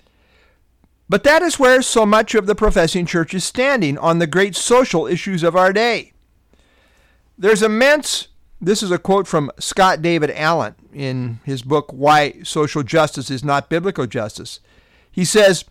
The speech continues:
"There is immense social pressure that comes from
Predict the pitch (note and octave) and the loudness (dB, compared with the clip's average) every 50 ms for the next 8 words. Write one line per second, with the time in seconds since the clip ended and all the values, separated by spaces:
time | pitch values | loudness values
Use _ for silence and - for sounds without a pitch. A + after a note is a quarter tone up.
0 | - - - _ _ - G3 A3 A3+ A3+ F3+ G#3 A3 G#3+ A3 C4 D4 F4 F4 - | -20 -20 -20 _ _ 2 6 6 6 6 6 4 2 4 4 4 4 4 2 -2
1 | - - - - - - - A#3 A#3+ A#3 - A#3 G#3+ G#3+ - - G#3 G3 - - | -8 -14 -14 -12 -4 2 4 4 4 4 4 2 0 0 0 0 0 0 0 -2
2 | D3 B2 A2+ B2+ C3+ - - F#3 F3+ F#3 E3+ - - D#3+ D3 C#3 C3+ | -4 -4 -4 -6 -6 -2 -2 -2 0 -2 -4 -2 -2 -2 -2 -2 -6